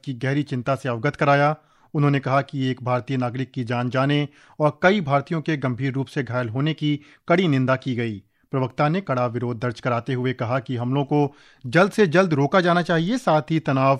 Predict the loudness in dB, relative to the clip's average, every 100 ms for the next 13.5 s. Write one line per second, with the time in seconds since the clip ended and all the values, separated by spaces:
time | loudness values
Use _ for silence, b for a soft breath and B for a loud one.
0 | 0 0 0 0 0 0 -2 -4 -6 -6
1 | -8 b b b b b 2 2 2 0
2 | -2 -2 -4 0 2 2 2 0 -2 -2
3 | -2 -2 2 2 2 0 -2 -8 -4 -4
4 | -2 -2 0 0 -2 -4 -2 -2 -2 -4
5 | -6 -6 -10 -14 b b b 0 0 -2
6 | -2 0 0 2 0 0 0 -2 -2 -2
7 | -2 -2 -4 -4 2 2 0 b b -4
8 | -2 0 -2 -4 -2 0 -2 -6 -8 -10
9 | -14 _ _ _ 2 4 4 0 0 0
10 | 0 0 2 2 2 2 0 0 -2 -4
11 | 0 0 0 -2 -2 -2 -2 -4 -4 -4
12 | -6 -4 -4 -4 -4 -4 -6 -4 -2 -2
13 | -2 0 -2 0